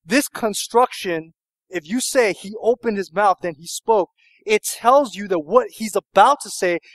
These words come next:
is critically important. And why he needs to open his mouth and proclaim, because this is an, an announcement that the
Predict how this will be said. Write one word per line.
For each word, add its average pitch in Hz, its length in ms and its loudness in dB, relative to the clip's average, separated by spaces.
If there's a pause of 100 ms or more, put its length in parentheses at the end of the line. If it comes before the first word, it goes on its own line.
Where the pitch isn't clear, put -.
(140)
is 196 180 -2
critically 185 840 -4 (720)
important. 185 500 0 (760)
And 202 280 0
why 285 500 4
he 269 160 -6
needs 233 340 -6
to 202 120 -2 (100)
open 240 340 -4
his 185 200 -6
mouth 220 360 0
and 190 200 -8
proclaim, 190 800 -4 (240)
because 214 240 -4
this 285 320 -2
is 247 160 -10
an, 208 180 -6
an 202 100 -2
announcement 190 720 -2 (300)
that 214 180 2
the 190 100 -4